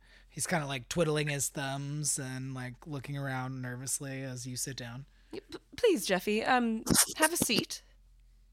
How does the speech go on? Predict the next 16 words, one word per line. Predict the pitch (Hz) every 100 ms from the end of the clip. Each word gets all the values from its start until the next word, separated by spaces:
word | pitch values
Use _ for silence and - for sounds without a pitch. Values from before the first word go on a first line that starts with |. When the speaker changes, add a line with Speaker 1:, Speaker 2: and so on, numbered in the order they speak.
| - _ _ _ _ _ _ - - - - -
Speaker 1:
Uh, | 202 165
does | 151 156
it |
matter | 180 202 196
which | 202 -
one, | 220 233 233
or | 160
can | 151
I | 151 139
just, | 135 - -
you | 151
know, | 127 113
any, | 127 127 120 -
any | 139 127 113
of | 113
'em? | 120